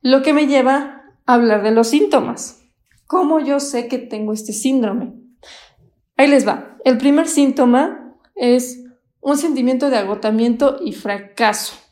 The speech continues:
¿ok? Vamos por partes. ¿Por qué agotamiento? Porque al no tener un buen habi-, un ambiente laboral, al tener estas expectativas que no se cumplieron,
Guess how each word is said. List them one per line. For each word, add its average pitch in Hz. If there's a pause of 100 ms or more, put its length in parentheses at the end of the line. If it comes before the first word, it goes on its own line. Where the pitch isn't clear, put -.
(420)
¿ok? 220 (520)
Vamos 294
por -
partes. -
¿Por 262
qué 339
agotamiento? 302 (440)
Porque 254
al 285
no 339
tener 330 (420)
un 277
buen 269
habi-, 240
un 254
ambiente 254
laboral, 196 (360)
al 220
tener 247
estas 311
expectativas 233 (280)
que 247
no 269
se 302
cumplieron, 220